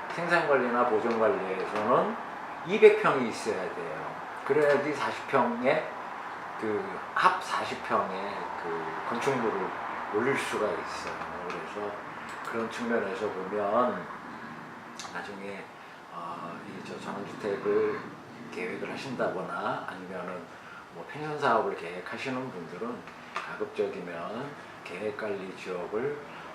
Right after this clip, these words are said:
우선순위에 두고, 음, 그, 저 계획을 세우시라고 제가 말씀을 드리고 싶습니다. 이제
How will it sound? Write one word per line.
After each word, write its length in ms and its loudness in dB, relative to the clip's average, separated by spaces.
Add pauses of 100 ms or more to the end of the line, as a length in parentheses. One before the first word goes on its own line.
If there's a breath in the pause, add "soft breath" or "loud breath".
우선순위에 840 -4
두고, 480 -8 (600)
음, 580 -10
그, 420 -8 (600)
저 160 -8
계획을 440 0
세우시라고 880 0 (520)
제가 280 -6
말씀을 500 -4
드리고 360 -6
싶습니다. 720 -4 (3000)
이제 520 -2